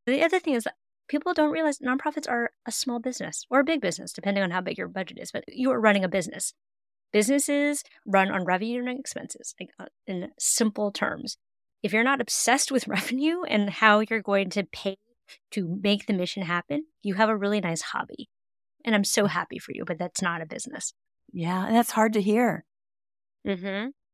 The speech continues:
Speaker 2: It's
Speaker 1: Yeah.
Speaker 2: super hard to hear. But again, I think it goes back to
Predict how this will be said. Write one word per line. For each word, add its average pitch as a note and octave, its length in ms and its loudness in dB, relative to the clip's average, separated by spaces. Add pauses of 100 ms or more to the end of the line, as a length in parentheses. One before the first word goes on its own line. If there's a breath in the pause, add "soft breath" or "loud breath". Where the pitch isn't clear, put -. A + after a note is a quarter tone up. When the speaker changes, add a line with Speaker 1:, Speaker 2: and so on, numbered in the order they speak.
(120)
Speaker 2:
It's F3 140 0
Speaker 1:
Yeah. F#3 160 4
Speaker 2:
super G3+ 400 2
hard F3 240 4
to E3+ 80 -2
hear. D3+ 360 -2
But E3 180 2 (600)
again, E3+ 280 2
I D#3 120 2
think E3+ 200 -6
it D#3+ 160 0
goes E3+ 220 2
back E3 260 2
to F3+ 360 0